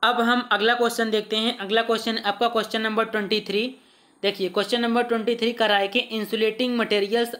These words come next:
offers dot dot dot offers resistance to the flow of current। इंसुलेटिंग मटेरियल जो होता है मतलब किस प्रकार का प्रतिरोध उत्पन्न करता है धारा को बहने के लिए, तो very high,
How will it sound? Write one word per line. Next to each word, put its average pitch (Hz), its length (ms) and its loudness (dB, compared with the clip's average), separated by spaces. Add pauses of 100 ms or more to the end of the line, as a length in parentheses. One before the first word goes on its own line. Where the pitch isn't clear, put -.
offers 196 400 2 (800)
dot 185 260 0
dot 214 200 2
dot 220 260 2
offers 202 420 2
resistance 202 560 -2
to 226 120 -4
the 220 180 2
flow 214 200 0 (180)
of 196 200 2
current। 165 260 0 (400)
इंसुलेटिंग 220 500 -2
मटेरियल 233 380 0
जो 214 120 0
होता 202 260 2
है 208 140 2 (580)
मतलब 202 400 -2 (480)
किस 240 160 0
प्रकार 226 400 2
का 240 160 4 (140)
प्रतिरोध 208 420 0
उत्पन्न 220 320 -2
करता 208 340 0
है 208 160 2 (800)
धारा 185 300 2
को 233 180 0
बहने 196 280 2
के 165 140 -2
लिए, 127 300 -4 (260)
तो 190 100 -4
very 202 360 2
high, 226 300 0